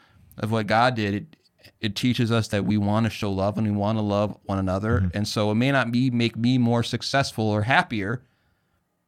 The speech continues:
Speaker 1: but I know it's good for everyone else.
Speaker 2: Right.
Speaker 1: Right? And so when we think of, of all of this and put it together, then our life, the, the, the, the Christian life is not necessarily the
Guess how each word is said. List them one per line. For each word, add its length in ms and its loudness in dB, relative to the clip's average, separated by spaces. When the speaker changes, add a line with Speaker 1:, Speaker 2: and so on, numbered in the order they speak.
Speaker 1:
but 100 0
I 60 0
know 180 0
it's 160 -6
good 200 -2
for 100 -6
everyone 320 -2
else. 360 -8
Speaker 2:
Right. 260 -4
Speaker 1:
Right? 260 -2
And 160 0
so 440 0
when 120 -2
we 120 4
think 260 0
of, 420 2
of 380 0
all 220 4
of 80 0
this 180 0
and 100 2
put 140 2
it 80 2
together, 300 0
then 320 -2
our 140 0
life, 300 2
the, 180 -2
the, 180 0
the, 280 0
the 100 -2
Christian 460 0
life 320 2
is 200 -2
not 300 2
necessarily 840 -2
the 140 -4